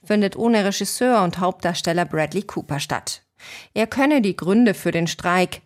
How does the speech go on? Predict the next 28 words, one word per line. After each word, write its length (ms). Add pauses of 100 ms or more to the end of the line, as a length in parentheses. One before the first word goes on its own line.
(120)
weitgehend 800
teilen, 640
sagt 400
Alberto 480
Barbera 480
vom 180
Filmfestival. 800 (600)
Die 100
Streikenden 680
fordern 400
unter 240
anderem 400
angemessene 680
Honorare. 480 (960)
Die 180
Auswirkungen 680
des 100
Streiks 420
auf 140
das 200
Filmfestival 720
in 140
Venedig 460
sind 320
nach 160
Aussage 480
von 280
Barbera, 680